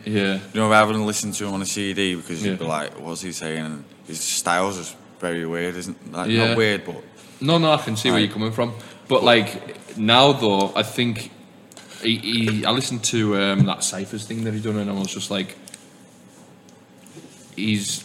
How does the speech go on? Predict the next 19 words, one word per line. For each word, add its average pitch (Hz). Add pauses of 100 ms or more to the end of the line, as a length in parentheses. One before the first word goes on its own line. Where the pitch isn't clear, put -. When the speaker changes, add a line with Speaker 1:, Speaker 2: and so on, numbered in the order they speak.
(120)
Speaker 1:
whether 120
he's, 110
I 113
don't 113
know 117
if 104
he's 104
pronunciating 107
his 101
words 104
more 101
clearly 98
or 95
what, 98
but, -
like, 98
his 101
flow's 202
just -